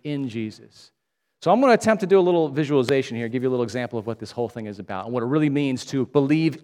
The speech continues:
in Jesus. Not just believe that Jesus existed, not just believe that Jesus did some good stuff, but to put your belief, your trust in Jesus. It's kinda like me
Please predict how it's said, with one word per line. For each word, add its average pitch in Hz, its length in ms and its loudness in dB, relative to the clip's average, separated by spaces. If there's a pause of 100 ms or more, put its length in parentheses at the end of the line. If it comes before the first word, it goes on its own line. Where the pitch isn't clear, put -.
in 185 340 0
Jesus. 107 500 -6
Not 147 160 -6
just 165 200 -10
believe 160 240 -4
that 147 100 -6
Jesus 135 360 -6
existed, 139 480 -4 (260)
not 151 160 -2
just - 160 -10
believe 147 300 0
that 135 80 -2
Jesus 131 280 -6
did 143 180 -4
some 123 140 -8
good 143 160 0
stuff, 151 380 0 (160)
but 127 100 -8
to - 80 -16
put 151 160 -6
your 139 120 -2
belief, 156 500 0 (160)
your 139 80 0
trust - 540 -4
in 151 200 -4
Jesus. 95 440 -10 (180)
It's - 120 -4
kinda 247 240 4
like 226 220 6
me 214 540 2